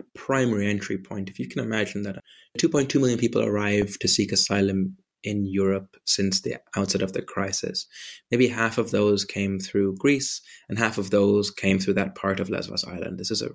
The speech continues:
really important stretch of land. So we'd always have someone at the shoreline there, because at any moment someone might arrive, and it's important to have that because it takes the medics about forty minutes to send an ambulance from the hospital in Mytilene, which is the town on Lesbos.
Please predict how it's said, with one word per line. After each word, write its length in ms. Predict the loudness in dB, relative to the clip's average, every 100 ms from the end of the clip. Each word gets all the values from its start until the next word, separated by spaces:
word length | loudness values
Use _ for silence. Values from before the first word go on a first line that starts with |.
| -4
really 380 | 0 0 -2 _
important 320 | -12 -10 -8
stretch 320 | -2 -2 -4
of 120 | -10 -14
land. 280 | -14 -14 -20 _ _ _ _ -20 _ -20 -20 _ -20 -6
So 120 | 0
we'd 180 | 2 4
always 380 | 2 6 4 2
have 340 | 0 0 -2 -14 -2
someone 460 | 2 2 2 2 0
at 100 | -2
the 100 | -2
shoreline 460 | 0 2 0 -4
there, 160 | -10 -10
because 240 | -4 -2
at 140 | 0 2
any 160 | 2
moment 260 | 2 0 -2
someone 180 | -2 -2
might 140 | -2
arrive, 400 | -2 0 0 0
and 120 | 0
it's 160 | 0 0
important 220 | -2 -2
to 60 | -2
have 280 | 0 2 2
that 260 | 0 -4 -16 -20 -20 -20
because 200 | -6 -2
it 100 | 2
takes 220 | 2 0 0
the 80 |
medics 360 | 2 2 2 0
about 360 | -2 -2 -4 -12 _ _ _ -14 2
forty 300 | 2 2 0
minutes 420 | 2 0 -2 -4
to 120 | 0
send 260 | 2 4 2
an 120 | 2
ambulance 420 | 0 2 2 0
from 100 | -2
the 60 | -4
hospital 680 | -6 -8 -4 -2 -2 -4 -8 -8
in 180 | -4 -2
Mytilene, 360 | -2 -2 -2
which 140 | -4 -8
is 80 |
the 80 | -8
town 240 | -6 -4 -2
on 140 | -4
Lesbos. 500 | -4 -4 -6 -10